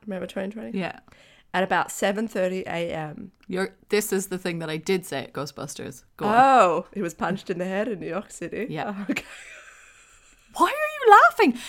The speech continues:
Speaker 2: He was just walking down the street and some random dude walking past him
Speaker 1: I'm sorry.
Speaker 2: punched him in the head.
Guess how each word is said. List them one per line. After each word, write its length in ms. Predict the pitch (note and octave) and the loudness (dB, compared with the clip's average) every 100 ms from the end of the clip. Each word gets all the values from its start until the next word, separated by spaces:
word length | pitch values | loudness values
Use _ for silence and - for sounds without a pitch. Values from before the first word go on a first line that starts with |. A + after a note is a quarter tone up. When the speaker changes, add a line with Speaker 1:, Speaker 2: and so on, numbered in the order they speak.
| - - | -16 -6
Speaker 2:
He 140 | A#4 | 0
was 200 | B4 B4+ | 2 2
just 280 | - A#4+ A#4+ | 2 0 6
walking 400 | G#4+ A4+ G#4+ G4 | 10 10 10 4
down 320 | D#4+ D#4 F4+ | 6 6 6
the 80 | F4+ | 2
street 520 | F4 - D4+ A4 D4+ - | 0 -4 2 4 4 6
and 180 | B3 C4+ | 6 6
some 340 | D#4 D4 G#3+ | 4 4 4
random 560 | G#3+ C#4 F#4 F4 E4+ D4 | 6 6 6 2 2 0
dude 320 | D#4 F4+ C#4 | 2 2 2
walking 380 | C4+ C#4+ C#4 C4 | 2 0 2 2
past 380 | D#4 E4 F4 - | 4 4 2 0
him 240 | F3+ F#3+ - | 0 -2 -2
Speaker 1:
I'm 160 | B3+ | -2
sorry. 240 | B3+ A#3 A3+ | 0 0 8
Speaker 2:
punched 400 | G4 G#4+ - - | 10 10 2 2
him 120 | E4+ | 2
in 140 | E4+ | 4
the 100 | D#4+ | 4
head. 380 | D#4 G#4+ B3 E3+ | 8 8 8 4